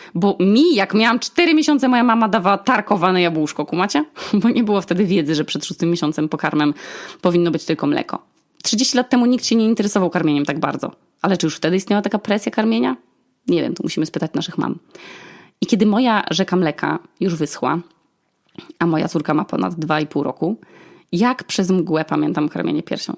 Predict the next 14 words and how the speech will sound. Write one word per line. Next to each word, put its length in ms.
Już 80
pamiętam 400
tyle, 240
ile 140
wam 220
dziś 180
opowiedziałam 640
i 160
ile 140
chciałam 280
się 60
z 40
wami 180
podzielić. 480